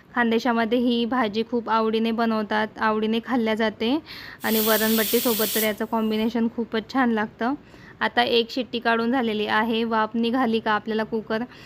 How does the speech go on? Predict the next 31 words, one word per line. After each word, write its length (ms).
अ, 420
उघडून 380
बघायचं 400
आहे. 300
एका 300
शिट्टीमध्ये 520
वांगे 320
शिजलेले 420
आहेत, 260
पण 340
पाणी 360
थोडं 200
जास्त 320
झाल्यामुळे 540
पाणी 320
जास्त 260
दिसत 320
आहे, 240
त्यामुळे 440
मी 140
मीडियम 420
फ्लेमवर 380
पाच 300
मिनिटासाठी 520
परत 360
ही 80
भाजी, 360
अ, 260
झाकण 360
न 120
लावता 560